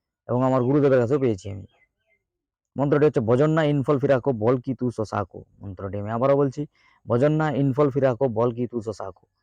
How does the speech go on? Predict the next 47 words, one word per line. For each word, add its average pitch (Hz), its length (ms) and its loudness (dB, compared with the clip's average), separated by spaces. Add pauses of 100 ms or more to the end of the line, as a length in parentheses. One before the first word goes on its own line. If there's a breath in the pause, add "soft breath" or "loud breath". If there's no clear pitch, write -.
(180)
পিছনে 139 280 2
দুই 139 100 2
ব্যক্তির 127 240 0
নাম 113 220 0
বলবেন। 98 240 -6 (1040)
এভাবে 135 320 4
বলে 156 160 6
কাজটি 143 260 0
করবেন, 151 320 2
কাজটি 135 300 -6
করার 139 260 2
সঙ্গে 151 260 0
সঙ্গে 131 220 0
ঝগড়া 104 220 0
লেগে 101 180 -4
যাবে। 98 200 -14 (540)
এটা 139 140 2
আপনি 151 200 -2
ছেলের 165 380 4
উপরেও 151 280 2
করতে 135 220 0
পারেন, 107 220 0
দুটা 123 180 0
যদি 143 200 0
ছেলে 156 200 2
হয় 139 140 2
সেক্ষেত্রেও 135 360 0
ঝগড়া 135 200 2
লাগাতে 135 260 0
পারেন, 151 220 -4 (420)
দুটা 127 160 0
যদি 139 160 0
মেয়ে 151 280 4
হয় 143 120 2
সেক্ষেত্রেও 135 360 0
ঝগড়া 113 220 2
লেগে 104 160 -2
যাবে 90 240 -18
সঙ্গে 107 200 -8
সঙ্গে। 87 240 -20 (920)
বেশ 139 200 4
কয়েকবার 139 320 4
আমার 139 180 2
নিজের 123 240 4
হাতে 107 120 -2
এটি 104 100 -4
পরীক্ষিত। 98 420 -8